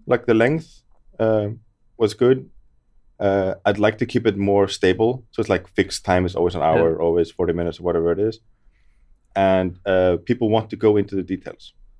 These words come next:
Speaker 1: Uh, yeah, that was another one that was kind of weird with analytics. Uh, some people wanted it, uh, uh, how was it? They wanted it, some wanted it simpler, but go into details.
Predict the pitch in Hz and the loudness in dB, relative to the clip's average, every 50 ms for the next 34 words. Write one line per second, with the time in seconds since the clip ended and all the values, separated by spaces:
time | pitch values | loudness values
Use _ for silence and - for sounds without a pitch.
0 | - _ _ - - - - _ _ _ _ _ _ _ _ _ _ _ _ - | -20 _ _ -20 -20 -20 -20 _ _ _ _ _ _ _ _ _ _ _ _ -20
1 | - _ _ - 92 92 87 85 85 - - 104 101 120 170 160 131 120 120 123 | -20 _ _ -12 -10 -10 -8 -10 -10 -6 -4 0 2 4 4 4 4 2 2 2
2 | 117 113 98 92 85 85 82 85 87 80 - - 95 90 87 90 92 87 - 87 | 2 2 2 0 0 0 0 -2 -2 -2 -4 -4 -2 -2 0 2 0 0 0 -2
3 | 90 92 92 90 90 87 - - - - - _ - - _ _ - - - _ | -2 0 0 0 0 -2 -4 -10 -16 -18 -20 _ -20 -20 _ _ -20 -20 -20 _
4 | - _ _ 98 92 90 90 87 85 - 120 131 151 - 175 - - 127 117 110 | -20 _ _ -2 0 0 0 -2 0 0 0 0 2 2 0 2 2 2 2 2
5 | 104 104 - 107 110 110 110 104 98 104 95 95 95 92 90 - - _ _ _ | 2 0 0 0 2 2 2 2 2 4 2 2 2 0 -2 -8 -16 _ _ _
6 | _ _ _ - - _ - 90 87 87 87 87 85 85 82 - - _ _ _ | _ _ _ -20 -20 _ -8 -6 -4 -4 -4 -4 -4 -6 -6 -8 -12 _ _ _
7 | - _ _ _ _ _ _ _ _ _ _ _ _ _ _ _ - _ _ _ | -20 _ _ _ _ _ _ _ _ _ _ _ _ _ _ _ -20 _ _ _
8 | _ _ _ _ 101 87 78 82 - - - 113 110 107 98 - 90 80 71 - | _ _ _ _ -14 -12 -12 -12 -14 -10 -8 -4 -2 -2 -2 -2 -4 -8 -8 -10
9 | - - _ - - _ _ - _ _ - 107 104 104 104 101 95 95 98 98 | -16 -20 _ -20 -20 _ _ -20 _ _ -2 0 2 2 2 0 0 0 0 0
10 | 95 92 90 - - - - - - 143 147 147 - - - - - 113 113 110 | 0 0 -2 -4 -10 -12 -8 -2 0 0 0 2 0 -2 -2 -2 0 0 0 0
11 | 101 98 98 95 - - - 175 185 180 - - 120 110 104 101 104 - 104 - | 0 0 -2 -2 -4 -2 0 0 0 0 0 2 4 4 4 4 2 -2 -4 -4
12 | - - 143 135 123 113 - 113 101 107 120 110 - - - - - - - - | 0 2 4 4 4 2 0 -4 -4 -2 -2 -2 -2 -4 -4 -6 -8 -12 -16 -18